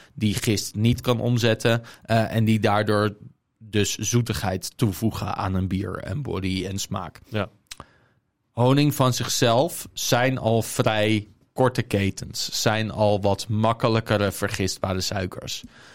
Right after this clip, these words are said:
Speaker 1: Eh, en eigenlijk alleen de aroma's in honing, dat zijn dan weer langere suikers. En daarom blijven die aroma's blijven dus ook beter hangen
Speaker 2: Hm.
Speaker 1: in het uiteindelijke bier.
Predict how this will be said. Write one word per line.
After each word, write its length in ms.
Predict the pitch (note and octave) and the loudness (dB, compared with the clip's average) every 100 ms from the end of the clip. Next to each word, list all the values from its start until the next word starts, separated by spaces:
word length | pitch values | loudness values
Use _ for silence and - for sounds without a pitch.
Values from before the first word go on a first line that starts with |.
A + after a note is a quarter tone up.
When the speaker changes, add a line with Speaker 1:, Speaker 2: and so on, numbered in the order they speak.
| - | -12
Speaker 1:
Eh, 380 | - A2 G#2+ G2+ - A2 | 2 4 6 4 2 0
en 140 | G#2 | 0
eigenlijk 380 | G2 A2 B2 - | 0 0 0 -2
alleen 300 | G#2+ G#2+ G#2+ | 0 2 2
de 140 | G#2+ | 0
aroma's 680 | A2+ G#2+ G2+ A2+ A#2+ C3 C3 | 0 2 4 4 4 2 2
in 100 | B2 | 2
honing, 540 | A2+ A#2 A#2 A#2+ B2+ | 4 4 4 2 2
dat 200 | G#2+ G#2 | 2 0
zijn 200 | - A2 | 0 0
dan 200 | A2 G#2 | 0 0
weer 160 | G#2 G2+ | 0 2
langere 360 | G2+ G#2 A2 A2 | 2 2 0 0
suikers. 380 | G#2 G2 - - - - | 0 -2 -4 -12 -20 -8
En 80 | B2 | 0
daarom 220 | C#3 C3+ | 2 4
blijven 280 | A#2+ A#2 A#2+ | 4 2 2
die 140 | G#2+ | 0
aroma's 520 | G#2+ A2+ C3 A#2 G2+ | 2 4 4 2 0
blijven 360 | - G#2 G#2 G#2+ | 2 2 2 0
dus 160 | G2 - | -4 0
ook 240 | G#2+ - | -2 0
beter 440 | G#2+ G#2+ G#2 F#2 | 2 2 2 0
hangen 360 | F#2+ G#2+ G2 F2+ - | 0 0 -2 -6 -12
Speaker 2:
Hm. 100 | B2+ | -6
Speaker 1:
in 160 | A#2 A2 | 0 2
het 160 | G#2 - | 2 2
uiteindelijke 800 | G#2 - G2 F#2+ F#2+ F#2+ F#2+ | 0 0 -2 0 0 0 -2
bier. 360 | F2+ G2 F2+ | 0 0 -2